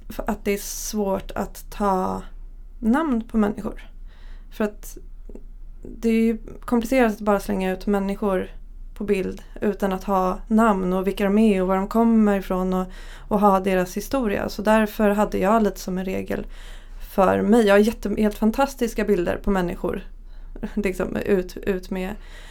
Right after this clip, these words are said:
Balkanrutten, men som jag har valt att inte lägga ut för att jag har sen inte haft någon möjlighet. Det är ju supermycket folk.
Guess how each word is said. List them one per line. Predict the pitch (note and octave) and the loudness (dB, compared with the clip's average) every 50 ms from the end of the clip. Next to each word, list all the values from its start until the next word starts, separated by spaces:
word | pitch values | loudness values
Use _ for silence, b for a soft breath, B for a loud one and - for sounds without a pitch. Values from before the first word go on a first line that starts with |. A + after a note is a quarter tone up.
| B B B | B B B
Balkanrutten, | - G3+ G3+ F#3 - - G3 F3+ F#3+ F#3+ - - G3+ G3 F#3+ | -2 2 2 2 2 0 -2 -2 -2 -4 -2 -4 -2 0 0
men | F#3+ F3+ F3+ F3+ | 2 0 0 -2
som | F3+ G3 F#3 F#3 | -2 -2 -2 0
jag | F#3 F3+ F3+ F3+ F#3 | 2 0 0 0 0
har | F3+ F#3 | -2 0
valt | F#3 F3+ F3 F#3+ F#3 - | 0 0 -2 -2 -4 -4
att | G3 F#3 | -4 -4
inte | F#3 F3+ F3+ F3+ - - F3+ | -2 -4 -4 -6 -6 -6 -2
lägga | F#3 F#3 F3+ F3 F#3+ G3+ | -2 0 0 0 2 4
ut | A#3+ B3+ A#3 F3 - - | 6 6 6 4 0 -6
för | - - G3 F#3 F3 | -4 -2 0 0 0
att | F3 F3+ F3+ - - | 0 -2 -4 -4 -2
jag | F#3+ F3+ F3+ | 0 0 0
har | F3+ F3+ - G3 F#3+ F#3+ | -2 -2 -2 -2 -2 -2
sen | - - - G3 F#3 | -4 -4 -2 -2 0
inte | F#3+ G3+ G#3 F#3 | 0 0 -2 -2
haft | F3+ - | -2 -2
någon | G3 F#3+ F#3 | -2 -2 0
möjlighet. | F3+ F3+ F3+ F3+ F#3+ F#3+ F#3+ F#3 | 2 2 2 0 0 -2 -2 -2
Det | - G3 | -2 0
är | G3 | 0
ju | G3 G3+ | 2 0
supermycket | G3+ - - B3+ B3+ B3+ G#3 G#3 G#3+ A3+ - G#3 - | 0 2 0 0 0 2 2 2 2 2 0 -4 -4
folk. | - - - - | -4 -6 -6 -10